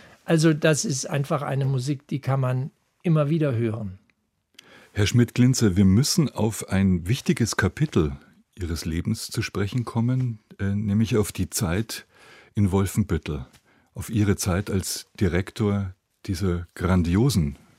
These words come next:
Speaker 2: Bibliothek, der Herzog August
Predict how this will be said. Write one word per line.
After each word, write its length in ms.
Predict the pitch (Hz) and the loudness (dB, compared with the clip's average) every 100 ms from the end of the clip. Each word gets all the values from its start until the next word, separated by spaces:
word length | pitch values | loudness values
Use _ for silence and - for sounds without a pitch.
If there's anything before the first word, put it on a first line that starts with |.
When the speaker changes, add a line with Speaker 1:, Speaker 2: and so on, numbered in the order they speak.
| _ - | _ -6
Speaker 2:
Bibliothek, 880 | 87 82 80 76 - 80 113 - - _ _ _ - - - - - _ - | -4 -4 -6 -6 -6 -6 -6 -10 -20 _ _ _ -20 -20 -20 -20 -20 _ -6
der 100 | 80 | -2
Herzog 380 | 90 - 110 - | -2 0 -2 0
August 540 | 92 95 87 - - | 0 2 -2 -4 -12